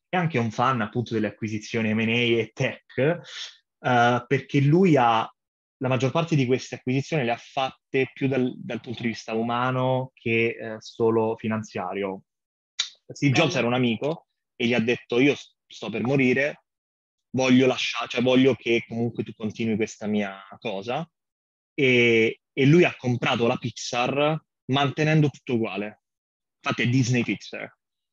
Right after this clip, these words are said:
Speaker 1: Cioè lui ha mantenuto uguale, gli st-, ha semplicemente ampliato gli studi, ok, ma le policy sono rimaste le stesse, ha lasciato il nome Pixar, non ha cambiato nulla, eh, i, i direttori, anche l-, la parte, eh, i C-level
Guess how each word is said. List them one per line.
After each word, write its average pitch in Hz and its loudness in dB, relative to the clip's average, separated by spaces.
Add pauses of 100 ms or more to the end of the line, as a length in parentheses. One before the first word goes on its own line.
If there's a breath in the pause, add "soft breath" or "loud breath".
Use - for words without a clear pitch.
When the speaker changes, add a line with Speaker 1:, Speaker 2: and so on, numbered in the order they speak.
(120)
Speaker 1:
Cioè 123 0
lui 147 6
ha 165 4
mantenuto 123 0
uguale, 160 2
gli 117 -2
st-, - -12
ha - -20
semplicemente 117 -4
ampliato 110 -2
gli 107 0
studi, 120 0
ok, 110 -2 (160)
ma 113 0
le 113 -2
policy 131 2
sono 107 0
rimaste 104 -2
le 110 -4
stesse, 143 -2 (240 soft breath)
ha 117 0
lasciato 113 -2
il 107 2
nome 107 2
Pixar, 131 0 (380 soft breath)
non 120 2
ha 123 -2
cambiato 113 0
nulla, 139 4
eh, 113 0
i, 156 4
i - 4
direttori, 143 4
anche 139 2
l-, 131 0
la 123 2
parte, 127 2
eh, 117 -2
i 123 0
C-level 123 2